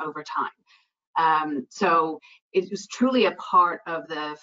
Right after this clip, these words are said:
fabric of the company was the employee engagement data, and what we did with it was, was real. From that, if that was every other,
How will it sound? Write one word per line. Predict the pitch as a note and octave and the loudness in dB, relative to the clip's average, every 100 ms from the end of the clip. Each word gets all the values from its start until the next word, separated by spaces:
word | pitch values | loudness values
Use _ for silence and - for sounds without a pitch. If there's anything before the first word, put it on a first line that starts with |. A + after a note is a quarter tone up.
| _ | _
fabric | F3+ F3 F3 D3+ - | 2 2 0 -8 -10
of | D3 | -14
the | - | -14
company | - F3 D3+ G3 G3 A3 G#3+ | -10 -10 -8 -6 -4 -2 -4
was | F3 E3 E3 | -4 -6 -6
the | E3 | -8
employee | D#3 - E3 | -8 -10 -10
engagement | D#3+ D#3 C#4+ - - | -10 -14 -14 -12 -12
data, | - D#3 - G4 G3 F#3+ F3 | -10 -10 -10 -6 -4 -4 -8
and | E3 | -12
what | D3 | -12
we | D#3+ | -12
did | E3+ E3+ | -10 -10
with | D#3 D3+ | -10 -12
it | D3 - _ - | -14 -16 _ -8
was, | E3+ D#3+ - | -8 -8 -10
was | E3 F3 | -12 -6
real. | G3+ A3 - - - - _ _ _ _ _ _ | -2 -2 -4 -14 -20 -20 _ _ _ _ _ _
From | - C4+ D4 | 4 6 6
that, | C4 F3+ F3 - | 4 2 0 -4
if | F#3+ - | -10 -4
that | F#3+ | -4
was | A3 A3 | -2 -2
every | G3 F#3+ | 0 0
other, | F3+ E3+ | 0 -2